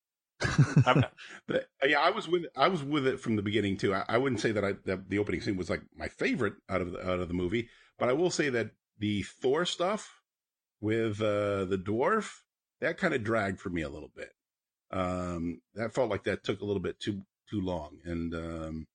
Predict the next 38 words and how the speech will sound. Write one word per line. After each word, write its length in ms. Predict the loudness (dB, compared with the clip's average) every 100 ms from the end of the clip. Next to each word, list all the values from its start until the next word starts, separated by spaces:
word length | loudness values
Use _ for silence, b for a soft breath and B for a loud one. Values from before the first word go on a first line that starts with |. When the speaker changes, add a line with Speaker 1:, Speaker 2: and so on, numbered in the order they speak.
| _ _ _ _ _
Speaker 3:
uh, 160 | -12 0
Speaker 2:
How 140 | 2
dare 280 | 2 2 4
Speaker 3:
but 100 | 4
Speaker 2:
you. 80 | 2 0
Speaker 3:
it, 160 | -2 -2
it 120 | -2
wasn't, 340 | 0 0 0 -4 _ _ _ -2
it 480 | 2 4 4 6 6
wasn't 300 | 6 4 4
Speaker 1:
<laughs> 0 |
Speaker 3:
bad, 360 | 4 6 4 4
but 200 | 4 4 0 -4
it 140 | 0
was 160 | 2 2
just 160 | -2 2
like, 340 | 2 2 -2 b b b b _ 0
"All 160 | 2
right, 240 | 4 4 2
get 220 | 0 0
the 60 | 0
Stormbreaker. 500 | 2 2 2 0 0
Come 220 | 2 4
on." 260 | 4 4 2
It's 180 | 0 -2
like, 160 | -2
you 60 | 0
know, 80 | 0
we 80 | 0
gotta 160 | 0
get 100 | 0
back 180 | 0 0
to 60 | 0
the 120 | 0
fight. 160 | 2
Speaker 1:
It 40 | 4
was 100 | 4
Dinklage. 760 | 6 6 8 8 8 6 2